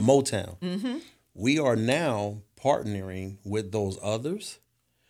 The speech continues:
Speaker 1: to give them scholarships, uh, in the name of our founder, Kenneth Dreammaker Thomas,
Speaker 2: Mm-hmm.
Speaker 1: right, to help those other institutions out, right?
Speaker 2: Right.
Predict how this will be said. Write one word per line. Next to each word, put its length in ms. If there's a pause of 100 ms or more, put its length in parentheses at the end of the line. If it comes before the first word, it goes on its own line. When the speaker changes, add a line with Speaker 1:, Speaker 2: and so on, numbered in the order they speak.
(300)
Speaker 1:
to 140
give 260
them 160
scholarships, 760 (800)
uh, 300
in 100
the 80
name 240
of 120
our 120
founder, 400
Kenneth 400
Dreammaker 480
Thomas, 480 (120)
Speaker 2:
Mm-hmm. 420
Speaker 1:
right, 260
to 120
help 200
those 200
other 220
institutions 680
out, 200
right? 360
Speaker 2:
Right. 420